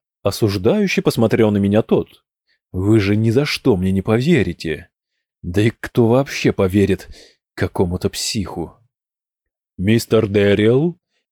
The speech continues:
если бы вы знали, с какими делами приходится работать», с усмешкой произнес я. «Если я начну вам их рассказывать, мы, скорее всего, уже к вечеру поменяемся местами».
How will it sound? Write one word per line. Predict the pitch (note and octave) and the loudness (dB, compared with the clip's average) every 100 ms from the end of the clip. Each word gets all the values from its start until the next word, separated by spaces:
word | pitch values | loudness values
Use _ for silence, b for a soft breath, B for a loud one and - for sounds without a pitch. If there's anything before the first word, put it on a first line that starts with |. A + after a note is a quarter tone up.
| _ | _
если | F#2+ G#2 - | -2 0 2
бы | B2+ | 2
вы | C#3 | 4
знали, | D#3+ E3 B3 G#2+ C#2+ - _ | 4 4 2 2 -2 -8 _
с | - | -6
какими | - G#2 F3 B2 | -2 0 2 2
делами | G#2 G2 D#3 G3 F#3 F#3+ B B - | 2 2 2 4 2 2 B B 0
приходится | A#2+ - G#2 G2+ - G#2+ | 2 2 0 0 0 2
работать», | C3+ A3 G#3 E2+ - - _ _ _ _ _ | 4 2 2 0 -6 -20 _ _ _ _ _
с | - | -16
усмешкой | F2+ - G#2 G3+ - E3+ | -12 -4 -2 0 0 0
произнес | B2+ A2 A2+ - | 2 2 0 -2
я. | - F3 E2+ _ _ _ _ _ _ _ _ - | -2 -2 -2 _ _ _ _ _ _ _ _ -4
«Если | G2 G2 D3+ D#3+ C#3+ | 0 4 2 2 2
я | D3 | 4
начну | D#3+ - G3 | 2 0 0
вам | A#2+ G#2+ | 2 2
их | G#2+ - | 0 0
рассказывать, | G2 - C3+ G3+ G#2 D#2+ - - _ _ - | -2 0 0 0 -2 -6 -10 -20 _ _ -4
мы, | G2+ D3+ G3+ | 2 2 2
скорее | - F3 F#3 | 2 2 2
всего, | E3+ - G#2+ B2 G3 - b b | 2 2 4 4 2 -6 b b
уже | G2+ G#2+ | 0 0
к | G#2 | 0
вечеру | G#2 F#3+ - F#3+ F#3+ G3+ | 2 2 2 4 4 2
поменяемся | - G#2+ G#2+ G2+ G2+ - | 2 2 4 2 0 0
местами». | A2 - - A3+ F#2+ D#2 | 0 0 0 0 0 -6